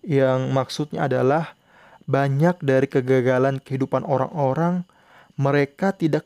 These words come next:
menyadari bahwa mereka sudah dekat dengan kesuksesan, tetapi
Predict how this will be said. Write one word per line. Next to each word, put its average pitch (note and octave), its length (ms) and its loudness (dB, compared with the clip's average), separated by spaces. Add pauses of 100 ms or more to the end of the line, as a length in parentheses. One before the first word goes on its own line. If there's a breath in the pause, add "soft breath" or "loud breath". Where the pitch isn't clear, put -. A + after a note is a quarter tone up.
menyadari C#3 480 2
bahwa C#3+ 400 -2
mereka C3 400 -2
sudah C#3+ 320 -2
dekat C3 400 -2 (180)
dengan C3 240 -4
kesuksesan, C3+ 880 -4 (320)
tetapi D#3 720 -4